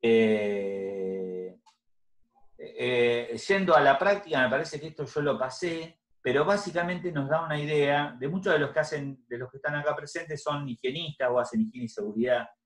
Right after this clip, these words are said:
Eh, entonces, para entender, eh, el riesgo de lo que significa estar trabajando con inflamables. Riesgo que más de una vez se menosprecia, porque todos creemos que la tenemos clara y nos equivocamos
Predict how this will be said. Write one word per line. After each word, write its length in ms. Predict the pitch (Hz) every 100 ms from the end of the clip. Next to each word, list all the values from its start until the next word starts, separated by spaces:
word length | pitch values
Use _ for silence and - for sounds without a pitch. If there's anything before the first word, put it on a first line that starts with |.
| _ _ _ _
Eh, 280 | - 127 127
entonces, 520 | 127 175 175 170 156 151
para 240 | 131 131
entender, 680 | 131 123 147 175 185 180 175 - _ _ _ -
eh, 480 | 120 117 117 123 143
el 260 | 131 131
riesgo 440 | 147 196 170 127 123
de 80 |
lo 100 | 123
que 60 | 120
significa 540 | 120 120 120 147 143
estar 340 | 123 - 131 -
trabajando 540 | 117 110 107 123 117
con 140 | 107 101
inflamables. 640 | - 110 107 95 85 _ _ _ _ -
Riesgo 300 | 185 196 175
que 120 | 139
más 240 | 147 160
de 60 | 156
una 180 | 147 151
vez 220 | 160 156
se 120 | 131
menosprecia, 840 | 120 113 - 156 151 - - 98
porque 240 | - 104 110
todos 280 | 160 156 -
creemos 340 | 139 147 151 -
que 80 |
la 100 | 110
tenemos 340 | 110 117 123 120
clara 540 | - 160 131 127 131 - _ _ _ _
y 140 | 113
nos 160 | 113 113
equivocamos 880 | - 117 120 113 139 147 156 -